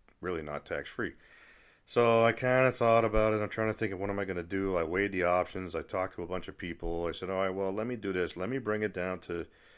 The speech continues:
to Fred's buddies or Fred's garage he always goes to and then, and see what kind of, uh, um, you know, uh, o-, offer they, they say or quote they give me." So I take it there.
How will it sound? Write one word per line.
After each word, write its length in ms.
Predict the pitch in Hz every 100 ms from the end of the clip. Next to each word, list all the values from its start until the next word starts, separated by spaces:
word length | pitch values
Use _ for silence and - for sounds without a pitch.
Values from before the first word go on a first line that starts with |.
| - _ _ _
to 100 | -
Fred's 300 | - 98 95
buddies 360 | - 92 90 85
or 120 | 82
Fred's 420 | - 95 87 - -
garage 380 | 90 87 85 82
he 80 | 87
always 200 | 87 78
goes 260 | 85 82
to 200 | - 82
and 80 | 82
then, 240 | 80 78 71
and 160 | 82 -
see 140 | 85
what 140 | 82
kind 220 | - 87 80
of, 140 | 73 - -
uh, 920 | 80 76 73 73 71 _ _ _ -
um, 400 | 73 69 71 69 _ _ _ _ _ -
you 100 | 78
know, 180 | 73 - _ -
uh, 360 | 71 67 69 69 - -
o-, 200 | 82 -
offer 300 | 92 101 90
they, 160 | 85 82
they 180 | 80 78
say 320 | - 78 78 _ _ - _ -
or 60 | -
quote 280 | - 92
they 100 | -
give 180 | 78 78
me." 180 | 80 73 - _ _ _ _
So 340 | - 104 98 - - _
I 60 | 87
take 220 | - 147
it 100 | 131
there. 280 | 110 110 107